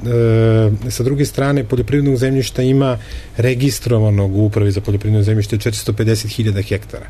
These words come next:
Država Srbija ubire neke prihode od toga, i autonomna pokrajina, i lokalne samouprave,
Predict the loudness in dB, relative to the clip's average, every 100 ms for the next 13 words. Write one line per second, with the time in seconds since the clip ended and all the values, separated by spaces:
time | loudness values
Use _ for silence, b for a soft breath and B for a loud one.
0 | -14 -4 -2 2 0 0 0 2 2 2
1 | 2 2 0 -2 -2 0 0 0 -2 -6
2 | -10 -16 -14 -4 -2 0 0 2 2 0
3 | -2 -2 -8 -10 -6 -2 -2 0 0 0
4 | 0 2 0 -2 -2 -2